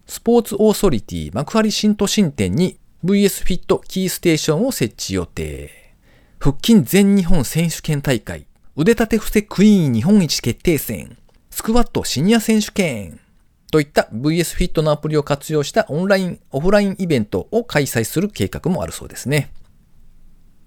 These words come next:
フィットリスをですね、早速入れてみました。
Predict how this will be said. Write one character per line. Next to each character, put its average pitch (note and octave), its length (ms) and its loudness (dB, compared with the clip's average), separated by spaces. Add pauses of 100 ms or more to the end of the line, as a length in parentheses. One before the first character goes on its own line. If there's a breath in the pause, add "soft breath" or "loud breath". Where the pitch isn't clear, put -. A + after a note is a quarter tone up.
(280)
フ - 80 0
ィ A3+ 60 2
ッ - 20 -18
ト D3+ 140 0
リ G#2 80 -2
ス F2+ 140 -6
を D#2+ 60 -6
で D#2 60 -10
す F#2+ 120 -8
ね、 F#2+ 220 -4
早 A2 120 -6
速 D#3+ 300 -2
入 B2 60 -2
れ B2+ 80 2
て C3 140 -2
み C3 80 0
ま B2 100 0
し - 80 -4
た。 - 200 -4